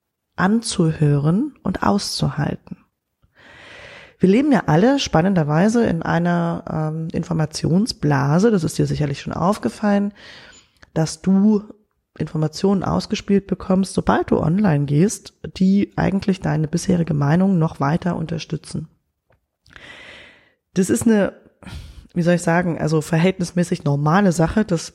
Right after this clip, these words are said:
wenn du eine Suchmaschine irgendwas eingibst, dann suchst du das, was du sowieso schon weißt.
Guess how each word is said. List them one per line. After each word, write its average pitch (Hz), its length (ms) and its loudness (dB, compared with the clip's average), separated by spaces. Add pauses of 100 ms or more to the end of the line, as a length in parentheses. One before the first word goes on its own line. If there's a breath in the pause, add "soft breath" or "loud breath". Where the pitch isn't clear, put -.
wenn 147 300 0
du 143 60 -2
eine 151 100 0
Suchmaschine 185 580 2
irgendwas 160 300 -2
eingibst, 190 460 2
dann 165 80 2
suchst 180 260 -2
du 160 60 0
das, 170 240 -4
was 165 120 -6
du 175 100 -2
sowieso 170 360 0
schon - 260 -8
weißt. - 420 -14